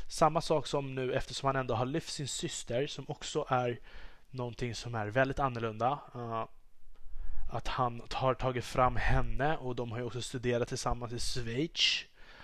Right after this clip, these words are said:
Och att han skickade ett brev igår, den tjugosjunde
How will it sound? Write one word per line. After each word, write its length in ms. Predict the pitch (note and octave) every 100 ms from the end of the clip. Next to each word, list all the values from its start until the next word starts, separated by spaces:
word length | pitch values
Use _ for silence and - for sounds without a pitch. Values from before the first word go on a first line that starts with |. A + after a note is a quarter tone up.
| - - - -
Och 420 | B2+ - - - - -
att 160 | C#3 -
han 180 | C3+ B2+
skickade 1200 | - - - F#3 - - - - A#2+ G#2 A2 G2+ - - - - - - - - - - -
ett 260 | - - B2+
brev 600 | G#2+ D#3+ G#3+ G#2 A2 - - - - - - _ - - -
igår, 500 | D3+ F#3+ B2 A2+ - - - -
den 120 | D3
tjugosjunde 720 | - B2+ - F#3 D3+ D3